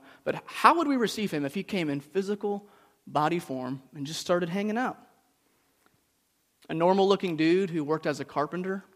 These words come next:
right? His hands were probably rough and pretty beat up from working with wood for most of his life.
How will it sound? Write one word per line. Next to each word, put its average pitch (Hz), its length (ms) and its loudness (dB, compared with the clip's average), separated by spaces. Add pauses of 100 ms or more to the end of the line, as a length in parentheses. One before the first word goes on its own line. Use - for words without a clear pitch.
(200)
right? 147 260 -2 (380)
His - 160 -10
hands 160 280 0
were 151 120 0
probably 147 340 0
rough 139 640 -4
and 131 140 -10
pretty 165 180 0
beat 143 300 -4
up 151 320 -4
from 156 160 -8
working 147 280 -6
with 139 140 -10
wood 151 320 -4
for 170 140 -10
most 156 240 -8
of 156 80 -8
his 156 120 -6
life. 160 380 -4